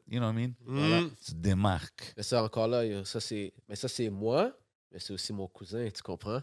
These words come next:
Speaker 1: Hundred
Speaker 2: Big shout out à la
Speaker 1: percent.
Speaker 2: famille.
Speaker 1: Salute
Speaker 3: Encore, moi,
Speaker 1: B L K.
Speaker 3: j'ai dit, parce que mon cousin, il m'a dit, à un moment donné, on était dans le mainstream vibe, il me dit, il me, il me dit tout le temps, à chaque année, chaque re-, chaque année, on fait un review.
Speaker 1: Ouais.
Speaker 3: Tu comprends?
Speaker 1: <laughs>
Speaker 3: Là, tu t'en vas vers quoi, là?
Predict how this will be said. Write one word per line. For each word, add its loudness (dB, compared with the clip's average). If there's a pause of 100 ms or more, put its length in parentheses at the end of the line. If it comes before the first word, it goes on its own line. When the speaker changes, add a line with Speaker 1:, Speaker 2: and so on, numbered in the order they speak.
(160)
Speaker 1:
Hundred -2
Speaker 2:
Big 10
shout 8
out 10
à 12
la 8
Speaker 1:
percent. 4 (120)
Speaker 2:
famille. 6
Speaker 1:
Salute 10
Speaker 3:
Encore, 10
moi, 8
Speaker 1:
B 12
L 12
K. 6
Speaker 3:
j'ai 2
dit, 2
parce 0
que 4
mon 6
cousin, 6
il 8
m'a 6
dit, 2
à 0
un 0
moment 2
donné, 4
on 0
était 2
dans 4
le 4
mainstream 0
vibe, 8 (260)
il -8
me 4
dit, 0
il 0
me, -2 (180)
il 2
me -6
dit -6
tout -6
le -10
temps, 6
à 2
chaque 4
année, 6
chaque 2
re-, -2 (140)
chaque -2
année, 2
on 4
fait -2
un 2
review. -6 (260)
Speaker 1:
Ouais. 2
Speaker 3:
Tu -20
comprends? 0 (800)
Speaker 1:
<laughs> 4
Speaker 3:
Là, 8
tu 2
t'en 6
vas 8
vers 2
quoi, 0
là? -6